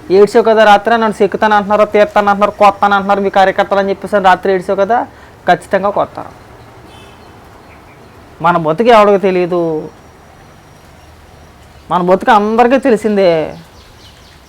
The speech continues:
ఆ మెరీనా బీచ్ దగ్గర ఉన్న హోటల్లోకి, హోటల్ దగ్గర కనుక్కుంటే అందరు కథలు కథలుగా చెప్తారు మన బతుకులు.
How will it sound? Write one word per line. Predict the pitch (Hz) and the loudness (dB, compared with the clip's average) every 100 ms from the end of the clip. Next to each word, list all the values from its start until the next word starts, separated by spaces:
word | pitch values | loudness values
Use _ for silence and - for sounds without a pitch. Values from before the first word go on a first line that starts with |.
| - - - _ _ _ - - - | -20 -20 -20 _ _ _ -20 -12 -6
ఆ | |
మెరీనా | 180 190 226 247 | -2 4 4 6
బీచ్ | 233 226 | 4 2
దగ్గర | 220 226 | 2 2
ఉన్న | 226 | 4
హోటల్లోకి, | 226 202 214 233 233 226 220 | 4 4 4 4 4 6 6
హోటల్ | 214 233 | 4 2
దగ్గర | 233 220 | 2 2
కనుక్కుంటే | 220 208 226 220 | 0 0 0 2
అందరు | 214 220 226 247 | 2 0 0 0
కథలు | 220 202 | 0 0
కథలుగా | 202 202 214 | 2 2 2
చెప్తారు | 240 220 220 | 0 0 0
మన | 214 202 | 0 0
బతుకులు. | 190 185 190 190 165 160 | -2 -2 -2 -4 -4 -8